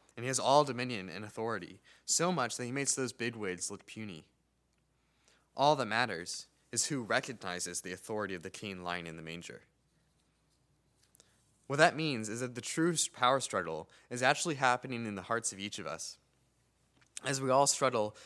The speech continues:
to faithfully follow King Jesus as he sits on the throne in the manger, as we all struggle against the demonic and try to follow the divine.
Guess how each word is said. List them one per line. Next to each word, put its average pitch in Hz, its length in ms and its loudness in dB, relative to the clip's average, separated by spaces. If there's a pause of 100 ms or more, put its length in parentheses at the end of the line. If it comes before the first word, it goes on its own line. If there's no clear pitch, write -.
(120)
to 127 100 -2
faithfully 131 460 -2
follow 104 400 0
King 113 260 -6
Jesus 90 480 -6 (320)
as 110 120 0
he 113 80 -2
sits 123 300 0
on 113 100 2
the 98 80 -2
throne 101 320 -2
in 90 100 -4
the 87 80 -6
manger, 85 440 -8 (1300)
as 127 100 -2
we 127 120 4
all 131 160 10
struggle 120 380 4
against 107 300 -4
the 117 80 -10
demonic 98 480 -4
and 101 140 -10
try 104 180 -2
to 107 100 -2
follow 92 300 -2
the 87 100 -12
divine. 82 460 -8